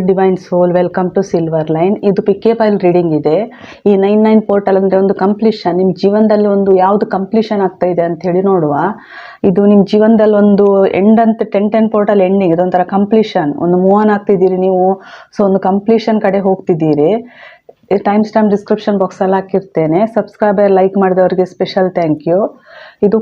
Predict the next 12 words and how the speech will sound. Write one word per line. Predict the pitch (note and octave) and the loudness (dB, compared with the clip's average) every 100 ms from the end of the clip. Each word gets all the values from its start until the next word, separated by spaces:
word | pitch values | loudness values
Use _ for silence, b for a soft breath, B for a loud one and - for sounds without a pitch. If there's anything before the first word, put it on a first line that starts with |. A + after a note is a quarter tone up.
| G#3+ | 0
ಪೈಲ್ | G3 F#3+ | 0 0
ನಂಬರ್ | F#3 E3 E3 D#3 | 0 0 -2 -4
ಒನ್, | F#3 C#4+ - _ _ _ F#3 | -2 -4 -6 _ _ _ -4
ಈ | F3+ | -4
ಸ್ಟೋನ್ | - F#3 B3+ F#3+ | -4 -2 0 0
ರೋಸ್ | F3 - F3 | -2 -4 -4
ಕ್ವಾರ್ಟರ್ಸ್. | E3 E3 F#3 G3+ - _ _ _ _ _ b b b b b b - | -4 -2 -6 -6 -16 _ _ _ _ _ b b b b b b -4
ಪೈಲ್ | F#3+ F#3+ | 0 0
ನಂಬರ್ | F#3 F3 E3 | 0 0 -2
ಟೂ, | F3+ F3 A3 - _ E3+ | -2 -2 -4 -12 _ -2
ಗ್ರೀನ್ | G3 F#3 | 2 2
aventurine. | F3 E3 E3 - E3 E3+ | 2 0 -4 -4 -4 -2